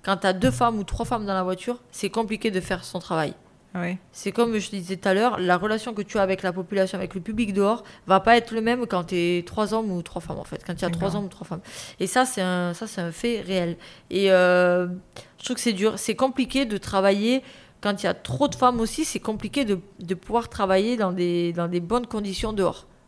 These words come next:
Speaker 2: Hmm.
Speaker 1: Parce qu'ils en profitent un peu plus, en fait, dehors. Ils font des choses
Speaker 2: Hmm.
Speaker 1: envers les femmes qu'ils ne feraient pas envers des hommes.
Speaker 2: Ouais, d'accord.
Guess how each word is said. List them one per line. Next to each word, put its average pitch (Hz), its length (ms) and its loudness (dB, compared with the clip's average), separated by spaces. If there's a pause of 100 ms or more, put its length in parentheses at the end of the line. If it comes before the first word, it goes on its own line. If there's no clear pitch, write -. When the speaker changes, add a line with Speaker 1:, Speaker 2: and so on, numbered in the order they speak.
(120)
Speaker 2:
Hmm. 175 140 0
Speaker 1:
Parce 165 120 0
qu'ils 202 160 -2
en 214 60 2
profitent 233 320 -4
un 208 60 -2
peu 190 100 -8
plus, - 320 -12
en 175 40 -18
fait, - 120 -6
dehors. 170 280 -4
Ils 190 100 -6
font 240 160 -6
des 233 100 0
choses 240 240 0
Speaker 2:
Hmm. 190 260 2
Speaker 1:
envers 190 240 2
les 185 100 2
femmes 233 320 -2
qu'ils 196 140 -6
ne 165 60 -8
feraient 190 200 -6
pas 233 180 0
envers 190 180 -2
des 180 160 -4
hommes. 165 220 -4
Speaker 2:
Ouais, 151 180 -2
d'accord. 143 320 -8